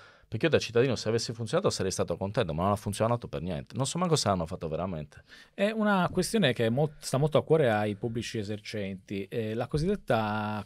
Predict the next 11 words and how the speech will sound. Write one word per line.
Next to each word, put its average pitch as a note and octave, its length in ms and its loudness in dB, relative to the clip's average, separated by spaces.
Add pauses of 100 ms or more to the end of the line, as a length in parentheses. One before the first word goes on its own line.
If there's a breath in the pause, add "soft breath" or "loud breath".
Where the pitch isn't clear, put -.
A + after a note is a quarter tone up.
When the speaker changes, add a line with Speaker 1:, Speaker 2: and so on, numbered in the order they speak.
(120)
Speaker 2:
corsa D3+ 580 2
al A#2 140 0
mastello G#2+ 920 -4
dei G#2+ 360 -4
esercenti G#2+ 960 -6
o G#2+ 360 -2
la G#2+ 200 -2
corriera A#2 440 0
ecologica G2+ 680 -2
verrà D#3 200 -4
riproposta, D3+ 1000 -4